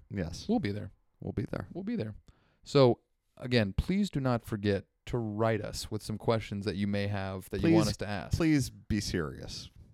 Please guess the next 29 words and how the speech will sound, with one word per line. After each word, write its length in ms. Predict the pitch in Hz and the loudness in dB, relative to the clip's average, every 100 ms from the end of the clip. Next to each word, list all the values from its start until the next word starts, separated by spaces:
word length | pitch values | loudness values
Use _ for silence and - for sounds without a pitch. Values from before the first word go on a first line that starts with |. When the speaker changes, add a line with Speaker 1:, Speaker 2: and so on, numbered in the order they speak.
| _ | _
Speaker 1:
We 140 | 123 135 | 0 2
know 160 | 135 | 4
how 120 | 131 | 4
fun 240 | 110 110 98 | 2 0 0
it 100 | 87 | 0
is 180 | 80 - | -2 -6
to 80 | |
be 100 | 85 | -6
jokey. 440 | 82 90 82 - - | -2 0 0 -4 4
Speaker 2:
Here's 200 | 151 139 | 4 6
the 40 | 131 | 2
thing. 200 | 101 - - | 0 -4 -4
Speaker 1:
But 100 | 110 | 0
we 140 | 165 | 0
need 180 | 165 147 | 0 2
Speaker 2:
If, 120 | 151 - - | 0 0 6
if 140 | 160 | 6
you've 100 | 202 | 8
got 160 | 214 165 | 8 8
jokey 360 | 120 175 175 127 | 8 8 8 4
ones, 440 | 110 98 98 - - _ _ _ _ _ _ - | 4 2 -4 -8 -12 _ _ _ _ _ _ 2
definitely 420 | - 180 - 208 127 | 6 6 6 6 6
<laughs> 120 | - | 8
share 180 | 147 151 | 8 10
those 200 | 135 117 | 8 6
as 80 | 113 | 6
well, 200 | 127 113 | 6 4
'cause 140 | 117 | 2
we'll, 280 | 143 160 | 4 4